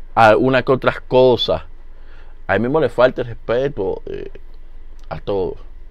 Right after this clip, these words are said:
Él mismo hace, él mismo destruye su, su, su cosa. O sea, ¿por qué tú no ves de que Daddy Yankee, eh, de que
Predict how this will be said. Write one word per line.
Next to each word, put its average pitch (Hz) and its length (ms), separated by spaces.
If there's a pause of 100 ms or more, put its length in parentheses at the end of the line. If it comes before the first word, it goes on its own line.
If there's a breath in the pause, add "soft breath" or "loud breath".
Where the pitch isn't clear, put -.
(1300)
Él 104 120
mismo 127 360
hace, 139 480 (600)
él 107 80
mismo 139 240
destruye 123 680
su, 98 200
su, - 300 (560 soft breath)
su - 180
cosa. 110 280
O - 40
sea, 113 300 (1400 soft breath)
¿por 160 140
qué 214 60
tú - 120
no 180 100
ves 131 180
de 113 120
que 117 60
Daddy 104 280
Yankee, 104 480
eh, 107 220
de 101 180
que 101 300